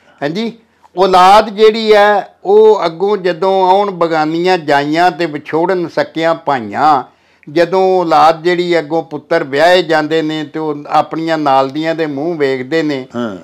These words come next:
Speaker 1: ਤੇ ਉਹਨਾਂ ਨੂੰ ਜਿਹੜਾ ਮਾਂ ਤੇ ਪਿਓ ਦੀ ਜਿਹੜੀ ਹੈ ਨਾ ਮੁਹੱਬਤ ਜਾਂ ਹੁੱਬ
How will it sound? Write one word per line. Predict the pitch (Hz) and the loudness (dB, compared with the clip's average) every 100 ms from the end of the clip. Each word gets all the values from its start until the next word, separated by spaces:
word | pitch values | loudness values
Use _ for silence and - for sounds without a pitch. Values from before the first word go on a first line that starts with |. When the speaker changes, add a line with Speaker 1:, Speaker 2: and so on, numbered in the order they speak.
| - | -2
Speaker 1:
ਤੇ | 185 | 0
ਉਹਨਾਂ | 185 180 214 214 202 | 0 -2 -2 0 0
ਨੂੰ | 190 180 175 | 0 -4 -4
ਜਿਹੜਾ | 160 170 170 | -2 2 2
ਮਾਂ | 160 139 135 147 156 | 2 0 0 2 2
ਤੇ | 151 156 | -2 -10
ਪਿਓ | 143 147 147 160 | -8 -6 -4 -6
ਦੀ | 170 | -8
ਜਿਹੜੀ | 151 151 147 139 | -6 -6 -4 -6
ਹੈ | |
ਨਾ | 135 151 151 | -2 0 0
ਮੁਹੱਬਤ | 139 123 123 107 127 147 | 0 0 0 0 -4 -4
ਜਾਂ | 143 135 | -2 0
ਹੁੱਬ | 117 107 101 143 123 | 0 -2 0 2 2